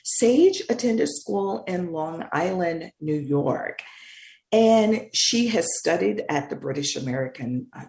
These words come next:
Drama Academy. She has done one-woman, um, shows. She's, she just has a dossier as well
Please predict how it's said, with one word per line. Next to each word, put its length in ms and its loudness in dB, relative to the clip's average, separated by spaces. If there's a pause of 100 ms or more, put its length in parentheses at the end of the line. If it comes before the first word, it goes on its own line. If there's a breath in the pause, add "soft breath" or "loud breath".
Drama 460 0
Academy. 920 -4 (240 loud breath)
She 340 -2
has 320 -2
done 340 -4
one-woman, 880 0 (260 loud breath)
um, 460 -10
shows. 760 4
She's, 360 -2
she 260 -4
just 300 -8
has 240 -8
a 40 -12
dossier 720 -4
as 300 -8
well 420 4